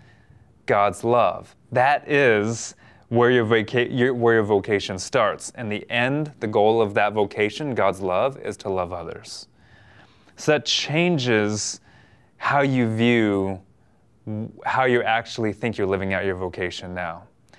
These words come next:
It changes your understanding of vocation. Because it, it makes you look at your job, for instance, and say, "Well, is my job actually empowering me in my vocation?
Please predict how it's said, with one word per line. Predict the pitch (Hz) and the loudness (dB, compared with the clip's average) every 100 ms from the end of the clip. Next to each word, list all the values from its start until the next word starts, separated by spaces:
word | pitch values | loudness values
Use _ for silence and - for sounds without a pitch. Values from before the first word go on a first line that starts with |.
| - | -8
It | 131 | -2
changes | 180 175 160 | 0 2 4
your | |
understanding | 170 151 - 160 151 | 2 2 0 0 2
of | 107 | 2
vocation. | 95 110 98 - 80 - _ _ _ _ _ _ _ - - - - - - | 2 2 -2 -2 -10 -16 _ _ _ _ _ _ _ -20 -20 -20 -20 -12 0
Because | 135 156 143 139 | 2 4 4 6
it, | 156 | 4
it | 160 | 4
makes | 165 170 | 2 4
you | |
look | 165 | 2
at | 143 | 4
your | 135 | 2
job, | 113 127 156 - | 4 4 4 2
for | 131 | -2
instance, | 104 127 | -2 -4
and | 107 | -2
say, | 143 | 0
"Well, | 131 147 | 2 2
is | 147 | 2
my | 156 | 0
job | 127 147 175 196 | 2 4 4 4
actually | - 156 - 160 131 | 0 0 -2 -2 0
empowering | 131 101 - 160 190 190 131 110 | -2 -4 -2 2 4 4 4 2
me | 101 98 135 196 _ _ - - - _ - | 0 0 -2 -6 _ _ -20 -20 -20 _ -2
in | 160 | 0
my | 160 135 | 2 4
vocation? | 131 117 170 151 - 87 67 | 2 4 2 2 -2 -8 -12